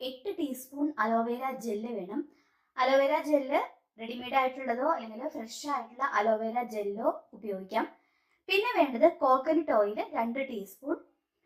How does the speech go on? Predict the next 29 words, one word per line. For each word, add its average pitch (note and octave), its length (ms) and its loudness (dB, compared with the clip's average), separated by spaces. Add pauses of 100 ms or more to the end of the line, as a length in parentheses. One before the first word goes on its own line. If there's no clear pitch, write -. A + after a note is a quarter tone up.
ഇനി E4+ 260 6
നിങ്ങളുടെ D#4 480 6
ഒരുപാട് C#4 540 2
ഡ്രൈ B3 400 4
ആയിട്ടുള്ള B3+ 360 0
മുടിയാണ് A3 540 -8
എന്നുണ്ടെങ്കിൽ G#3 420 -6 (420)
മൂന്ന് F#4+ 400 4
ടീസ്പൂൺ C#4 440 -6
എടുക്കാം G3 340 -8
കോക്കനട്ട് G3+ 400 0
ഓയിൽ. G3 280 0 (560)
പിന്നെ A#4 320 0
നമുക്ക് E4 140 0
വേണ്ടത് D4 500 2
വൈറ്റമിൻ D4 500 6
ഇ C#4+ 120 -2
ക്യാപ്സ്യൂൾ G#3 520 -6 (220)
മൂന്നെണ്ണം. A#3+ 460 -4 (680)
വൈറ്റമിൻ E4 420 6 (100)
ഇ F#4+ 300 0
ഓയിൽ E4 420 4
ആയിട്ടാണ് E4 640 2
എടുക്കുന്നത് C4 380 -6
എങ്കിൽ C4+ 380 -4 (180)
ഒരു A4 300 0
ടീസ്പൂൺ C#4 400 -2
ചേർത്ത് C4+ 280 0
കൊടുക്കാം. F3 320 -12